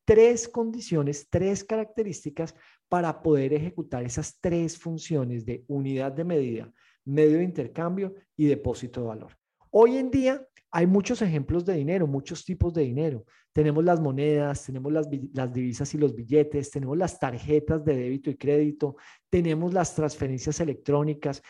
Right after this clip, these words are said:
tenemos las criptomonedas, entre otros. Hay muchas formas de mo-, de, de, de hablar de dinero y tener dinero. El dinero tal y como lo conocemos hoy, como billetes y monedas, sin valor propio,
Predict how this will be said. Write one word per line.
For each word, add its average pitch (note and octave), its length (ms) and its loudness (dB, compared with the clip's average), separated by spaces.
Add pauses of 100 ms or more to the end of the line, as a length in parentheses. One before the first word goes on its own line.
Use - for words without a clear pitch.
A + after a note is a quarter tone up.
(160)
tenemos E3 360 2
las F#3 160 0
criptomonedas, C3+ 840 -4 (200)
entre C#3+ 320 0
otros. A#2+ 340 -4
Hay F3 120 2
muchas G#3+ 340 -2
formas E3 300 -4
de D#3+ 100 -2
mo-, B2 180 -10
de, B2+ 240 -10
de, C3+ 560 -12 (220)
de A#2+ 200 -4
hablar C#3+ 380 2
de B2+ 80 -2
dinero A#2+ 300 -2
y A#2 60 -6
tener D3 380 0
dinero. B2+ 360 -6 (580)
El F#3+ 140 2
dinero G#3 320 6
tal B3+ 180 4
y C4 60 -4
como B3+ 180 -2
lo A3+ 120 2
conocemos D3+ 760 -2
hoy, E3 400 0
como A#2+ 220 -8
billetes A#2 440 -10
y D#3+ 40 -6
monedas, D3 640 -2 (280)
sin D#3 340 0
valor B2+ 300 0
propio, A#2 440 -2